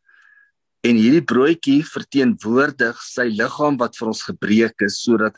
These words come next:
ek en jy kan eet van die lewensbrood. Hierin vind ons die ewige lewe, maar hierin vind, vind ons ook God se voorsiening vir ons, vir in ons daaglikse behoeftes.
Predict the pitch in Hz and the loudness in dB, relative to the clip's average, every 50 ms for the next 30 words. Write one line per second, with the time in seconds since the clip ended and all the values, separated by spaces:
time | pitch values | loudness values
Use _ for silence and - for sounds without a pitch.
0 | - 113 160 - - 143 131 120 113 110 - - 110 101 104 _ - 131 135 113 | -2 -2 -2 0 0 0 2 2 0 -2 -2 -2 -4 -4 -4 _ 0 0 0 0
1 | - _ _ _ _ _ _ _ _ _ _ _ _ - - 117 120 117 104 92 | 0 _ _ _ _ _ _ _ _ _ _ _ _ -4 -2 0 0 0 0 0
2 | 101 110 113 113 123 123 120 117 - - _ - 101 107 110 107 87 - _ _ | 2 0 2 2 2 0 0 0 -4 -12 _ -8 -4 0 0 0 0 -2 _ _
3 | _ _ _ _ _ - - - - - - - - - - - _ _ _ _ | _ _ _ _ _ -20 -20 -20 -20 -18 -18 -18 -18 -18 -20 -20 _ _ _ _
4 | _ - 110 135 151 160 156 156 - - 156 151 139 143 131 - - 127 123 - | _ 0 2 2 4 4 2 2 0 0 -2 -2 -2 -2 -4 -4 -4 -6 -2 0
5 | 143 147 143 151 147 - 151 127 107 107 117 123 120 117 104 107 110 107 101 98 | 0 0 0 0 0 0 -2 -2 0 2 2 2 2 0 0 0 -2 -2 -2 -2
6 | 110 131 143 151 147 143 - - - 147 143 127 117 _ _ - 143 143 135 127 | -2 0 0 0 -2 -2 -4 -2 -2 -2 -2 -2 _ _ _ -4 -4 -4 -2 -4
7 | 127 110 - - 123 123 117 - - - 135 135 135 - - - - - 127 117 | -6 -6 -6 -4 -4 -4 -4 -4 -4 0 0 0 0 -2 -8 -8 -4 -2 -2 -2
8 | 113 - - - 131 131 127 127 127 120 120 - 110 104 107 98 87 - - - | -2 -4 -4 2 4 4 4 4 4 0 -2 -4 -4 -4 -2 -2 -4 -4 -4 -6
9 | 90 - - 110 107 98 - - 104 104 104 - 110 113 110 - - 107 98 - | -4 -2 0 0 0 0 0 0 0 0 0 -2 -4 -4 -4 -2 -4 -4 -4 -2
10 | 98 101 104 101 - - - - - - - - - | -2 -2 -2 -2 -4 -8 -8 -8 -8 -8 -8 -12 -12